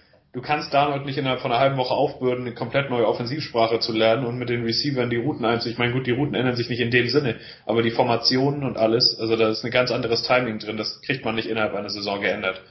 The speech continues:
Also, dass da irgendwie Mitte der Saison aus dem College einer kommt, der dann auf einmal aus Darnold einen M V P macht in drei Tagen, das wird nicht passieren. Das ist so ein Wunschdenken, was man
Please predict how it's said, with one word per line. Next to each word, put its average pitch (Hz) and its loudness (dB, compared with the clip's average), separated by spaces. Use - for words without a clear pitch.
Also, 98 -4
dass 117 2
da 117 4
irgendwie 123 2
Mitte 131 2
der 120 6
Saison 117 2
aus 117 0
dem 117 -4
College 127 0
einer 113 0
kommt, 123 -2
der 117 4
dann 110 -2
auf 113 0
einmal 113 2
aus 110 0
Darnold 117 4
einen 104 -8
M 117 -2
V 110 -2
P 143 -4
macht 120 2
in 113 -6
drei 113 2
Tagen, 110 2
das 107 -4
wird 113 -2
nicht 101 -6
passieren. 107 -2
Das 107 -4
ist 113 -2
so 117 0
ein 113 -2
Wunschdenken, 117 2
was 110 0
man 110 -6